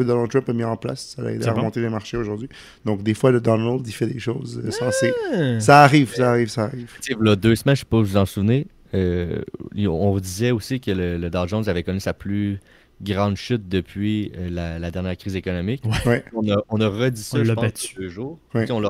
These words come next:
Speaker 3: comme battu, v'là deux, comme, euh, v'là deux jours, je pense. Mais je me souviens, v'là deux semaines, quand on avait dit ça, le lendemain, tout le S and P cinq cents puis le Dow Jones, ça avait tout remonté.
Speaker 1: Ouais.
Speaker 3: Puis là, c'est comme, ah, ben, problème réglé, c'est chill. Puis là, bam, deux semaines après, ça revient. Tu sais, peut-être que dans deux semaines, ça va revenir, je l'espère vraiment pas.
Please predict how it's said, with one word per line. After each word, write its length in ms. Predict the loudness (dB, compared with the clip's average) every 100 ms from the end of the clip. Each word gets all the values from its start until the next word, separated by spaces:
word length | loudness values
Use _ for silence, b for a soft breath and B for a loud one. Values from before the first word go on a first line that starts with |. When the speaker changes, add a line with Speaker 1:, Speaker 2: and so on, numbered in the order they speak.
| -4
Speaker 3:
comme 160 | -6 -4
battu, 260 | -4 -4
v'là 240 | -6 -6 -6
deux, 380 | -6 -6 -6 -10 b b b _
comme, 200 | -2 -2
euh, 160 | -4 -6
v'là 140 | -6 -6
deux 140 | -6
jours, 120 | -8
je 60 | -4
pense. 220 | -4 -4 b b b
Mais 120 | 0
je 80 | 2
me 60 | 0
souviens, 260 | 0 0
v'là 180 | 0 -2
deux 180 | 0 -4
semaines, 280 | -2 -4 -2
quand 120 | -2
on 20 |
avait 180 | 0 -2
dit 100 | -2
ça, 120 | -2
le 100 | 0
lendemain, 460 | 2 2 2 0 -2 -6 b b _ -8 -8 -14 -20 -8
tout 80 | -2
le 80 | 0
S 140 | 0
and 100 | -2
P 140 | -2 -2
cinq 200 | -2 -4
cents 200 | -4 -6
puis 140 | -6
le 40 | -6
Dow 180 | -6 -6
Jones, 220 | -8 -10
ça 140 | -10
avait 140 | -10 -10
tout 160 | -10 -8
remonté. 420 | -6 -4 -2 -2
Speaker 1:
Ouais. 160 | -2 -6 _ _
Speaker 3:
Puis 100 | -6
là, 80 | -6
c'est 160 | -4 -8
comme, 200 | -8 -6
ah, 140 | -6
ben, 200 | -6 -10 -10
problème 260 | -6 -4
réglé, 340 | -4 -6 -6 -8
c'est 180 | -10
chill. 220 | -8 -8 -4
Puis 120 | -4
là, 40 |
bam, 260 | -2 -2 -2
deux 100 | -6
semaines 200 | -8 -6
après, 220 | -6 -4
ça 180 | -4 -4
revient. 260 | -6 -8 -10
Tu 480 | -14 -20 _ _ -14
sais, 100 | -6
peut-être 240 | -4 -4
que 80 | -2
dans 180 | -2 -2
deux 120 | -4
semaines, 180 | -6 -6
ça 140 | -6
va 80 | -6
revenir, 340 | -8 -8 -8
je 60 | -10
l'espère 320 | -12 -10 -10
vraiment 300 | -6 -6 -6
pas. 260 | -6 -8